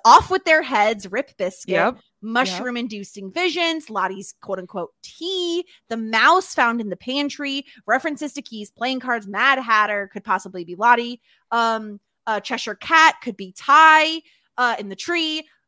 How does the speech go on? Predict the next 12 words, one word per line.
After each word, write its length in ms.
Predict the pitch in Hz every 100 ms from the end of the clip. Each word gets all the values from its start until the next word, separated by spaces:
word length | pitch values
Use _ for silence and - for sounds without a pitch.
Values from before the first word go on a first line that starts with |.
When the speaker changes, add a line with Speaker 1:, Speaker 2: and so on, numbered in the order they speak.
| -
Speaker 1:
Shauna 360 | - 233 214
sleeping 520 | 208 - 320 311 302 269
when 140 | 220
they 140 | 202
quote-unquote 440 | 190 - 190 185 - -
entered 500 | 302 311 294 294 247
the 80 |
wilderness 420 | 254 247 247 233 -
wonderland. 680 | 233 226 226 226 214 226 226 _ _ -
Um, 400 | 240 233 226 220 -
just, 240 | 359 359
like, 240 | 349 320